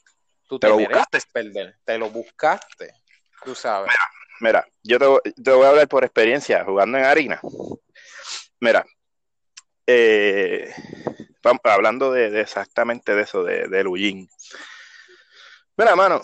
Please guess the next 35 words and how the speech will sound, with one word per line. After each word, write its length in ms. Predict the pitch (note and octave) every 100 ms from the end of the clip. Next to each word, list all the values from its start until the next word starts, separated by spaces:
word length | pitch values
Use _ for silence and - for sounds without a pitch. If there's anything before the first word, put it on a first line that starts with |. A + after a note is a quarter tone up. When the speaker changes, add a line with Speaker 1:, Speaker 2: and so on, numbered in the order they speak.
| - -
Speaker 2:
o 400 | - - - -
sea, 120 | D#3
Ujin, 260 | D3 F3 D#3+ _
como 220 | D3+ C#3+
tú 80 | D#3+
dijiste, 280 | C#3+ - A2+
cuesta 340 | C#3 - C3
ocho. 240 | F#2+ - - - - - - - - - - - -
Eh, 280 | B2 A2+ A#2+
to-, 100 | - -
las 120 | C#3
habilidades 460 | C#3+ B2+ C#3 F3 D#3
de 100 | F3+
él 40 |
están 280 | D#3+ E3 E3+ _
todas 280 | E3 F#3+ C3+
bien 200 | G#2+ C#3+
puercas. 420 | G#2 - - - _
O 40 | -
sea, 220 | A2+ G#2+
eh, 100 | G2
cuesta 420 | B2 _ F3 F3
ocho, 680 | F3+ E3+ - E3 D#3+ D#3 C#3
entra 320 | C3 B2+ C#3
con 140 | C#3+ C#3+
siete 280 | C#3+ C#3
loyalty 420 | C#3 C#3+ C#3 - B2+
counter, 500 | B2+ C3 B2+ B2+ A#2+ -
está 340 | A2+ _ A2
bien 220 | A#2 A#2+
salvaje. 540 | B2 A2+ F#2+ F#2 F#2 F#2 - - - - - - _ _ _ _ _ _
Este, 1300 | A#2 - _ B2 A#2 A2+ A2 G#2+ G#2 G2+ F#2+ F#2 - - - - -
¿cómo 340 | C3+ D#3 D#3 C3
tú 120 | C#3 C#3
puedes 640 | D3+ D3 D3+ - - -